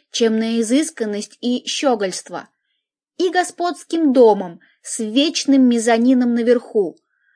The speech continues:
обыкновенно ютились себе где-нибудь на отлогом полускате и отделялись от деревни,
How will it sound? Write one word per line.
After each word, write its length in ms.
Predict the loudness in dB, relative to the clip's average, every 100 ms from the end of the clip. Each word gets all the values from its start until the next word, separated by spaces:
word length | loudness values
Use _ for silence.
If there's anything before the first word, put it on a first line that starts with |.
| _
обыкновенно 760 | -2 0 2 2 0 0 -2 0
ютились 800 | 0 0 -2 -6 -4 -4 -8 -14
себе 400 | -12 -6 -2 -2
где-нибудь 680 | -2 0 2 4 2 0 -4 -4
на 180 | -2
отлогом 480 | -2 0 0 2 0
полускате 920 | 0 -6 -8 -4 0 0 0 -10 -18 _ _ _ _ _
и 100 | 2
отделялись 720 | 2 2 0 2 4 4 2
от 200 | 0 -6
деревни, 680 | -4 -4 -2 -2 0 -2 -2